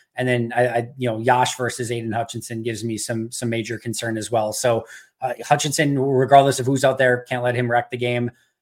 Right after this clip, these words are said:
Have to move Jared Goff off of his spot. Cannot just sit there and pick you apart. It's gonna be paramount that this defensive front gets, uh, even if it's not sacks,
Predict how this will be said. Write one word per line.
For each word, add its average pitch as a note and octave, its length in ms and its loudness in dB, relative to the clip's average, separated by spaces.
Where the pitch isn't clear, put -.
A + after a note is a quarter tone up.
Have C#3 200 6
to D3 60 -2
move C3+ 240 2
Jared B2 260 2
Goff A#2 260 4
off A#2+ 180 0
of A#2 60 -10
his A#2 120 -6
spot. A#2 360 -2
Cannot A#2+ 340 -2
just B2 160 -6
sit A#2+ 160 -6
there A#2+ 180 0
and A2+ 140 -4
pick A#2+ 160 -8
you A#2+ 120 -2
apart. A#2 380 2
It's - 100 -12
gonna C3+ 180 -2
be B2 100 0
paramount B2 480 2
that A2+ 140 -8
this A#2+ 180 -4
defensive A#2+ 420 -6
front A#2 300 -4
gets, - 260 -8
uh, - 100 -6
even F#3+ 200 2
if D#3+ 80 0
it's C#3 100 -6
not C3 240 0
sacks, D#3 500 0